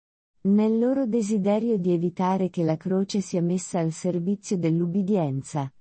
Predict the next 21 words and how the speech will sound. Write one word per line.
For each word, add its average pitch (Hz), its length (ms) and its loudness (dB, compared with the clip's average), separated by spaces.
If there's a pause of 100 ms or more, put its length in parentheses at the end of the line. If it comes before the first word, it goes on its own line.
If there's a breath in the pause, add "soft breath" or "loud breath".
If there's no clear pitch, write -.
(100)
persino 226 600 0
le 190 160 0
chiese 190 420 0
stanno 165 420 0
mettendosi 180 840 0
dalla 147 260 0
parte 175 420 -2
del 156 220 0
grande 180 460 2
apostata 170 640 -4
sostenendo 170 800 -2
che 170 160 -4
la 151 140 2
legge 175 420 0
di 151 220 0
Dio 208 320 0
è 233 100 -2
stata 190 460 -4
cambiata 180 760 0
o 220 120 0
abrogata. 202 840 0